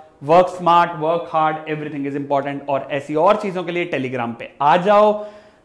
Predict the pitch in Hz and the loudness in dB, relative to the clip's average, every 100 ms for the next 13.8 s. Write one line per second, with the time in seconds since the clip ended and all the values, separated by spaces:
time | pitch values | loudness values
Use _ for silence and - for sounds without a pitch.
0 | - 165 165 180 208 240 226 220 208 208 | 0 4 6 4 2 2 0 2 0 0
1 | 196 202 160 160 233 247 285 247 220 - | 2 2 0 -2 0 2 2 4 4 2
2 | 208 190 185 165 180 170 160 165 156 160 | -4 -2 -4 -4 2 4 6 4 4 4
3 | 156 156 - - _ - 220 226 214 - | 2 0 -12 -20 _ -4 0 0 -2 -2
4 | 185 185 - 160 151 147 170 208 196 185 | 0 0 0 -4 -2 -2 -2 2 4 2
5 | 185 - 214 175 - 202 185 180 - 175 | 0 -4 -2 -2 -2 -2 0 -4 -2 -2
6 | 208 208 196 175 175 170 - 170 160 160 | -2 -4 -4 -4 -4 -6 -4 -4 -2 -4
7 | 160 156 - 202 196 202 196 202 180 165 | -6 -14 -6 0 2 2 -2 -2 -4 -2
8 | 170 170 185 180 175 170 160 175 160 165 | -4 -4 -6 -4 -6 -6 -10 -10 -14 -6
9 | 196 240 233 202 170 160 180 160 156 151 | -2 -2 0 -2 0 -4 -4 -6 -6 -10
10 | 156 151 147 151 143 139 139 139 135 135 | -8 -8 -8 -8 -8 -10 -10 -10 -10 -10
11 | 131 131 - _ - 190 196 190 185 170 | -10 -12 -20 _ 2 2 2 -2 -2 -2
12 | 170 165 185 180 160 151 190 170 - 139 | -2 -6 -10 -10 -10 -8 -10 -10 -12 -14
13 | 120 113 101 - _ 175 247 | -18 -18 -18 -18 _ 2 4